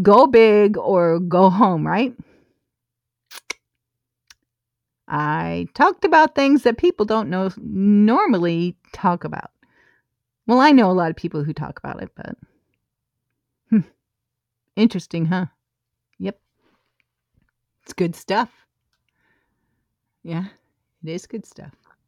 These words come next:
Again, I encourage you to pick up the unfinished book. We are just talking between the lines here. There's so much there. And remember I shared with you guys a couple weeks ago? I'm gonna share it with you again. The back of the book. It's really good, the back of the book, right?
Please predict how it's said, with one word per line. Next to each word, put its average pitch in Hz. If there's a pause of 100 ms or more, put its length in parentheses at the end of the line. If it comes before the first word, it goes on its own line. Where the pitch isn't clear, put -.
(640)
Again, 214
I 190
encourage 226
you 214
to 190
pick 240
up 208
the -
unfinished 214
book. 247
We 254
are 254
just 175
talking 208
between 214
the 190
lines 208
here. 202
There's 156
so 202
much -
there. 180 (420)
And 240
remember 415
I 254
shared 254
with 247
you 233
guys 214
a 190
couple 196
weeks 208
ago? 247 (380)
I'm 247
gonna 240
share 214
it 117
with 208
you 214
again. 190 (220)
The 190
back 196
of 226
the 180
book. - (240)
It's -
really 190
good, 170
the 180
back 156
of 185
the 170
book, 160
right? 208